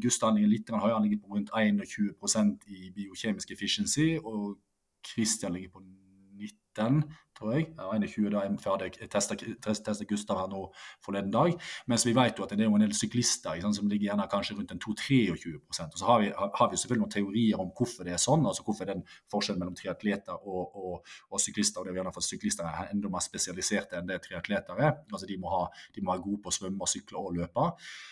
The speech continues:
Eh, og så vet jo at det er en sammenheng mellom, selvfølgelig litt mellom fibertyper, og så er det andre mekanismer også i kroppen, ikke sant? For, altså, hvordan du danner A T P-er og andre ting som, som, eh, er med å virke inn på dette her. Men, men det som er interessant her, det er at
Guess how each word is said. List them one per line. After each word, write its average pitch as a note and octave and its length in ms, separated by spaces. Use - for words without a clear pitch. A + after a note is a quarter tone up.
Eh, G2 540
og G#2 100
så G#2+ 140
vet G#2+ 240
jo G2+ 80
at F#2 80
det G#2 80
er G2+ 80
en - 60
sammenheng G2+ 420
mellom, F#2+ 320
selvfølgelig F#2 320
litt G2+ 320
mellom F2+ 180
fibertyper, G2+ 800
og F#3 160
så F#2+ 100
er F2+ 60
det F2 80
andre C3+ 320
mekanismer - 480
også F2 160
i - 80
kroppen, - 320
ikke - 100
sant? G#2 240
For, F#2+ 140
altså, F2 240
hvordan F#2+ 240
du - 80
danner F#2+ 240
A F2 160
T - 100
P-er F#2+ 300
og F2 160
andre F#2 160
ting F2+ 100
som, E2+ 300
som, F#2+ 240
eh, F#2 220
er G#2 80
med G2+ 160
å F2 80
virke F#2 240
inn F2+ 80
på F#2 120
dette A2+ 120
her. - 280
Men, A#2+ 220
men A2+ 300
det D3 120
som A#2 120
er A2+ 80
interessant A2+ 520
her, C#3+ 120
det B2+ 80
er B2 100
at - 100